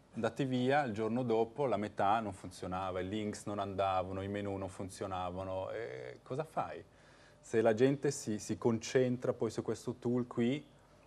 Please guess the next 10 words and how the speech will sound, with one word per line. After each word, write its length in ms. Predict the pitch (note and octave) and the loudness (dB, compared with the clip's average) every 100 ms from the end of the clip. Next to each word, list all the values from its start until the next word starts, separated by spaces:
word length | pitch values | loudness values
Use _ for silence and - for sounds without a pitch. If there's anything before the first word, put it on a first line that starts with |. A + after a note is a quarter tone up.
| - | -12
diventa 580 | A2 G#2+ A#2 A#2+ A#2+ A2+ | -4 0 2 2 2 0
anche 680 | G#2+ G2+ - G#2+ G2+ G2 G2 | 0 -2 2 4 6 4 2
un 140 | G2+ | -2
po' 100 | A2 | -4
un 160 | G#2+ G2 | -4 -4
challenge 640 | - G#2 G2 F2+ E2+ F2 | -2 0 2 -2 -4 -10
trovare, 840 | - G2+ F#2+ F2+ F#2 F2 F2 D#2+ - - - - - - - | -8 -6 -2 -2 -2 -2 -2 -4 -8 -16 -20 -20 -20 -20 -8
ehm, 420 | - F2 F2 E2+ E2+ - | -2 0 0 -4 -8 -8
l'aspetto 580 | G2 F#2 - G2+ F#2 G2+ | -6 -6 0 -2 0 0
buono. 520 | F#2 F2+ E2 E2 E2+ | 2 4 2 -2 -8